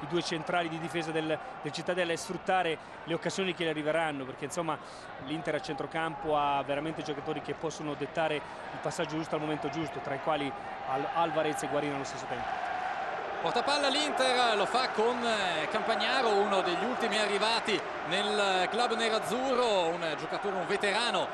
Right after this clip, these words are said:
Speaker 2: del calcio italiano, argentino, anche se per diversi anni è stato sul punto di essere naturalizzato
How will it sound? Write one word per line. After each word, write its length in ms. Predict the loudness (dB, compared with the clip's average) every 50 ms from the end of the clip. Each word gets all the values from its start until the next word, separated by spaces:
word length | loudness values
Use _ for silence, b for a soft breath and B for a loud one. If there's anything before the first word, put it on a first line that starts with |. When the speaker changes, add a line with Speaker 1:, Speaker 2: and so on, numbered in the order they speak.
| -6 -6 0
Speaker 2:
del 380 | 0 2 2 2 2 2 0 0
calcio 300 | 0 -2 -2 0 -2 -2
italiano, 640 | 0 0 0 2 2 2 0 0 0 0 0 0 2
argentino, 1040 | 0 0 0 0 -2 -2 -2 -2 -2 -2 -2 -2 0 0 0 2 4 4 6 4 4
anche 380 | 4 2 0 0 0 -2 -2
se 180 | 0 0 -2 -2
per 320 | 0 0 0 2 2 2
diversi 400 | 0 0 0 0 0 0 0 0 0
anni 200 | 0 0 -2 -2
è 40 |
stato 260 | -2 -2 -2 -2 -2 -4
sul 160 | -4 -4 -6
punto 320 | -4 -4 -4 -2 -2 -2
di 80 | -2 -2
essere 280 | -2 -2 -2 -2 -2
naturalizzato 840 | -2 -4 -2 -2 -2 -2 -2 -4 -4 -4 -4 -2 -2 0 0 0 0